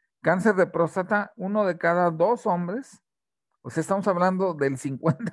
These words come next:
por ciento, después de los setenta años, de desa-, de, tiene la probabilidad, probabilidad del cincuenta por ciento de desarrollar cáncer de próstata. Y después de los cincuenta es una de cinco. O sea, estamos hablando de que es, híjole, altísimo.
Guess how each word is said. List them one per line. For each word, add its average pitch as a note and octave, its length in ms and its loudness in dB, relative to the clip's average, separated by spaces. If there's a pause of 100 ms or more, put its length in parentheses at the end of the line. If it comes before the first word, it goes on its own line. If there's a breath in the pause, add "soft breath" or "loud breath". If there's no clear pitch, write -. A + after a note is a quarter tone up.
(100)
por D3 200 -2
ciento, F3+ 460 -6 (580 soft breath)
después E3+ 360 2
de A3+ 100 6
los F3+ 140 0
setenta F3+ 480 0
años, G3 500 -4 (260)
de C3 180 2
desa-, B2+ 340 0
de, B2+ 120 -2
tiene D#3 360 -2
la D3+ 160 0
probabilidad, B2 460 0 (180)
probabilidad B2 400 0
del D#3 100 -2
cincuenta D3 360 -8
por C#3 140 -10
ciento C#3 340 -10
de B2 180 -2
desarrollar A#2+ 580 -6
cáncer C#3 340 -10
de B2+ 100 -10
próstata. B2+ 580 -14 (540 soft breath)
Y C3+ 100 0
después D3 400 4
de A3 100 6
los G3+ 180 0
cincuenta E3+ 440 -2
es F3+ 140 -2
una F3 240 0
de D#3+ 120 2
cinco. G3+ 680 -6 (400)
O B2 60 -18
sea, D#3+ 100 -6
estamos G3+ 360 0
hablando F#3+ 360 0
de F3 180 0
que E3 160 2
es, - 300 -2
híjole, F3+ 500 0
altísimo. G#3 720 -4